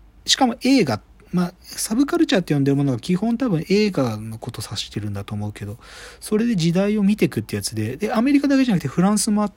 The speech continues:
て、でね、もともとはビーエス四ケーとビーエスプレミアムでやってたらしいんですよ。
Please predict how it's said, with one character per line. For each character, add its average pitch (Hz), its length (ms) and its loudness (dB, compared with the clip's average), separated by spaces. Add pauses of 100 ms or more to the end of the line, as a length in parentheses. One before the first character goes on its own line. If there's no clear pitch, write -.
(140)
て、 101 240 -4
で 139 160 -4
ね、 127 240 -2 (580)
も 196 140 0
と - 240 -2
も 320 160 -2
と 302 240 -8
は 175 400 -2 (420)
ビ 185 220 0 (140)
ー 320 80 2
エ - 20 0
ス 285 220 2
四 247 300 2
ケ 277 240 4
ー - 20 2
と - 100 0
ビ 127 220 0
ー - 20 4
エ 190 40 2
ス - 120 -4
プ - 120 -4
レ 202 120 4
ミ 160 140 4
ア 95 40 -2
ム 95 60 -6
で 92 100 -8
や 92 100 -10
っ - 20 -18
て - 240 -10
た 262 100 -2
ら 240 120 -2
し - 120 -2
い 220 40 2
ん - 20 6
で - 60 2
す - 140 -6
よ。 98 80 -14